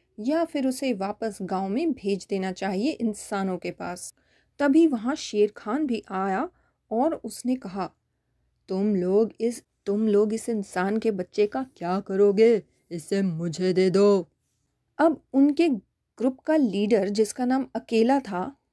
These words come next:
उसने कहा कि हमारे समूह का ये नियम है कि जब भी किसी बात का निर्णय नहीं हो पाता है,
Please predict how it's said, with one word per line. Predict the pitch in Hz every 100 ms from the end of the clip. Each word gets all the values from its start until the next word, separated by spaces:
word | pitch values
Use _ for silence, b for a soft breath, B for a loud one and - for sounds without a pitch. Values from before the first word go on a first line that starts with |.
| _ _ _ _ -
उसने | 262 - 330
कहा | 247 190 _ _ _
कि | 294 285 -
हमारे | 208 202 214 254 285 - _ -
समूह | 220 233 262
का | 277 285
ये | 285 294
नियम | 240 202 254 277
है | 202 196
कि | - 226
जब | 185 - 277
भी | 277 202 180 -
किसी | 233 - 240
बात | - 196 - -
का | 247 262 269 _ _ _ _ _ -
निर्णय | 196 214 254 302
नहीं | 285 220 233 330
हो | 302
पाता | 208 180 196
है, | 196 208 392